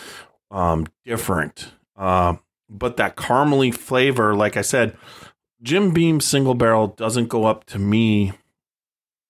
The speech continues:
into the, it could also be, get up into the everyday sipper, but this is a little bit, for a hundred and eight proof, this is about as drinkable as a hundred and eight proof gets. <sighs>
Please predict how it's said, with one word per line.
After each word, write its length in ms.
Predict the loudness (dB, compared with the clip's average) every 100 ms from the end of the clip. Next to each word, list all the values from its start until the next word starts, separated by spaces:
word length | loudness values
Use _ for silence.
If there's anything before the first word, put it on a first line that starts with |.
| _ -10
into 340 | -6 0 0
the, 400 | 2 2 2 -2 _ _ _ _ _ _ -20 -20 -20 _
it 80 | -6
could 220 | 0 2
also 320 | 4 2 0
be, 260 | 0 0 -2
get 240 | -6 -4
up 180 | -2 -2
into 240 | -4 -4 -2
the 160 | -2 -2
everyday 380 | -2 0 2 0
sipper, 440 | 0 -2 -2 -2
but 220 | -4 -6
this 180 | -6 -4
is 120 | 0
a 40 | 0
little 280 | 2 2
bit, 160 | 0 -2 -6 -18 -20 -20 _
for 220 | 0 2
a 60 | 2
hundred 260 | 2 2
and 80 | 4
eight 220 | 2 2
proof, 280 | 0 0 0
this 180 | -2 0
is 140 | 0
about 240 | 2 2 2
as 100 | 0
drinkable 540 | -2 -2 0 0 2
as 100 | 2
a 80 | 0
hundred 280 | 0 2 2
and 100 | 2
eight 260 | 0 -4
proof 320 | -8 -8 -8
gets. 400 | -8 -8 -8 -12 -16 _ _ _ _ _ _ _ _ _ _ _ _ _ _ _ _ _ _ _ _
<sighs> 40 | _